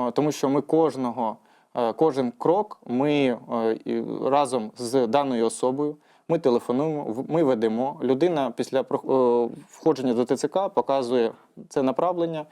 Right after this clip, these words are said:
їй дають бігунок. Вона з цим бігу-, бігунком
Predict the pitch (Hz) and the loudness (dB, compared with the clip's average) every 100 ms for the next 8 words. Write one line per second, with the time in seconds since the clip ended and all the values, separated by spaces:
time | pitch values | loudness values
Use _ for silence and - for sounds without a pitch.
0 | _ _ 156 180 123 135 147 98 139 131 | _ _ 0 2 4 2 0 0 0 0
1 | 98 90 - _ _ - _ _ _ _ | -4 -8 -18 _ _ -20 _ _ _ _
2 | 123 156 170 143 - 143 127 127 139 - | -2 2 2 0 0 0 2 2 2 0
3 | 143 139 147 160 - 220 214 | 0 0 0 -4 0 0 0